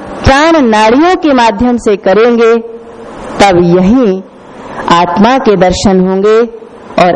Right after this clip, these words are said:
आत्मा के भीतर परमात्मा है, क्योंकि वो कण कण में है,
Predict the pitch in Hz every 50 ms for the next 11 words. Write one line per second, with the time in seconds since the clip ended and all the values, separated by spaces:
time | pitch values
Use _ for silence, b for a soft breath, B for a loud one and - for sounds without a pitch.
0 | - - 175 175 180 160 - 220 254 269 277 262 269 233 214 190 208 240 277 269
1 | 269 254 254 262 254 - - - - - - - - - - - - - - 262
2 | 247 233 226 220 226 247 - - - 285 294 277 254 226 208 214 226 269 294 320
3 | 320 311 240 185 170 - - - - - - - - - - - - - - -
4 | - - - - - - 208 180 165 - 214 202 214 240 262 262 262 294 339 349
5 | 349 - 277 269 247 233 233 233 226 220 220 226 226